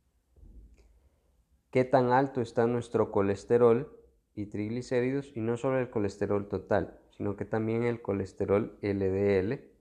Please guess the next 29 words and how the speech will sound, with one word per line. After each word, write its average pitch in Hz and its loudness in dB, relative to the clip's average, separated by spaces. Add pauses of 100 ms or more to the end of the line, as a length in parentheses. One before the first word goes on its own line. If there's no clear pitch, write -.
(1300)
Nuestro 110 -2
peso 110 2
también 104 0
va 104 2
a 98 -4
ser 107 -2
importante 104 -4
acá 107 -4
como 98 -2
otro 107 0
de 104 0
los 95 -4
factores 107 -2 (840)
que - -6
exponencian, 107 -2
digamos, 104 -2
el 101 -2
desarrollo 98 -4
de 101 -2
la 101 -2
neuropatía 95 -2
diabética. 117 0 (880)
El 107 -6
tabaquismo 107 2
o 95 4
el 92 0
que 92 -8
nosotros 101 -6
fumemos 131 0